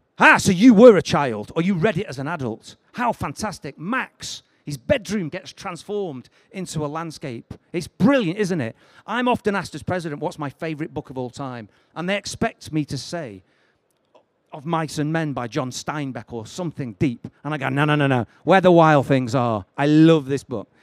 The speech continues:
It was turned into a film as well. You can find that on Tinternet. It's great. Your Max bedroom turns into it. So we did that with a playground. We transformed a playground as if it was overgrown.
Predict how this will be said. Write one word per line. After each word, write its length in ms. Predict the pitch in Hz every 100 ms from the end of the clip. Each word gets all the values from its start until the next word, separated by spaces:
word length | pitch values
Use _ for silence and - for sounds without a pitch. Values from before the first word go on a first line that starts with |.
| _
It 40 |
was 100 | 156
turned 260 | - 226 214
into 220 | 196 180
a 40 | 139
film 380 | 202 202 170
as 100 | 143
well. 320 | 170 165 127 - _ _
You 120 | 143
can 120 | 139
find 260 | 131 147 147
that 100 | 147
on 160 | 143 139
Tinternet. 520 | - 156 - 127 101 _ _ _ _ _ _ -
It's 100 | -
great. 260 | 175 165
Your 120 | 160
Max 340 | 151 180 - - _
bedroom 320 | 180 139 143
turns 300 | - 160 147
into 220 | 170 -
it. 80 | 127 _ _
So 180 | - 214
we 100 | 240
did 220 | 214 262
that 160 | 220 190
with 100 | 175
a 60 | 156
playground. 640 | 175 185 170 147 113 - _ -
We 120 | 160
transformed 640 | - 170 - 185 196 190 -
a 80 |
playground 720 | - 175 180 156 156 120 101 -
as 140 | 135
if 180 | 156 -
it 100 | 160
was 160 | 147 -
overgrown. 760 | 165 175 175 147 165 160 139